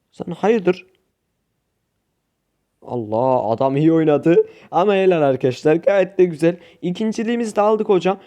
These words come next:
Şu anda arkadaşlar kupalarımızı şöyle hemen göstereyim. Benim kupam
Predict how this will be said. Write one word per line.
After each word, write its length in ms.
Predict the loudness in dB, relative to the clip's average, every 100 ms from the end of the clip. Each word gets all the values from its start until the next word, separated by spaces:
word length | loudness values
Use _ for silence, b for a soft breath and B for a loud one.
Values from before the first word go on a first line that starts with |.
| B -14
Şu 220 | -2 0
anda 200 | 0 -2
arkadaşlar 400 | -2 -4 -6 -8
kupalarımızı 600 | -6 -4 -2 -2 -6 -6
şöyle 260 | 0 0
hemen 200 | 0 0
göstereyim. 600 | 2 0 0 0 0 0 -2
Benim 260 | -2 -2 -6
kupam 540 | -6 -2 -2 -2